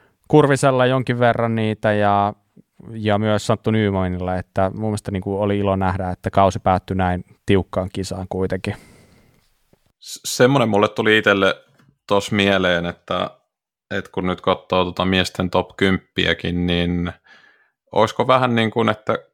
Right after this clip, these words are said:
Speaker 2: kellä on niin kuin ajohistoriaa niin kuin useampia vuosia, niin olisiko ne niin kuin nyt vähän näytellyt tossa, että tota, että tota kokemus,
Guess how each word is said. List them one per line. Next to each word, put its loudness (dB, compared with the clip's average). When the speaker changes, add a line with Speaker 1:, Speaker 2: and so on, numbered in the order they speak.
Speaker 2:
kellä 0
on -4
niin -6
kuin -6
ajohistoriaa 0
niin -6
kuin -6
useampia 2
vuosia, 2
niin -4
olisiko -6
ne -2
niin -6
kuin -8
nyt -8
vähän 2
näytellyt 0
tossa, -8
että -10
tota, -10
että -10
tota 0
kokemus, 0